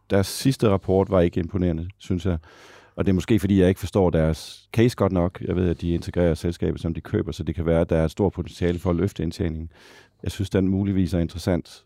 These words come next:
Øh, har kigget meget på G N og bliver ved med at kigge på den. Så det, for mig er det et spørgsmål om på et eller andet tidspunkt, og så se, om der er så, øh, lav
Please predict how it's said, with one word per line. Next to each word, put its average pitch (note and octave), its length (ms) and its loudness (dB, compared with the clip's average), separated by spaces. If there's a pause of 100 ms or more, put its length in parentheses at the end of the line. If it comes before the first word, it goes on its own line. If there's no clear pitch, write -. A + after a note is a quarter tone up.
Øh, E2 500 0 (300)
har D#2 100 -4
kigget F2 320 0
meget E2 220 2
på - 80 -6
G - 80 -4 (240)
N G2+ 220 -4
og - 100 -10
bliver E2 120 -2
ved F2+ 100 2
med G2+ 120 2
at F2+ 60 -4
kigge - 240 -4
på F#2 100 -2
den. F2+ 100 -4
Så F#2+ 140 -2
det, G2 200 2
for A2+ 100 2
mig G#2 180 8
er A#2+ 40 8
det A2 60 2
et G#2 60 2
spørgsmål G#2+ 340 4
om G2+ 80 4
på G2 80 2
et G#2 40 6
eller G2+ 140 4
andet G2+ 160 2
tidspunkt, G2 420 0 (480)
og - 80 0
så G2 100 2
se, G#2+ 300 6
om F2 160 4
der F#2 100 4
er F2 160 6
så, G2 320 4 (260)
øh, F2 220 4
lav F2 420 4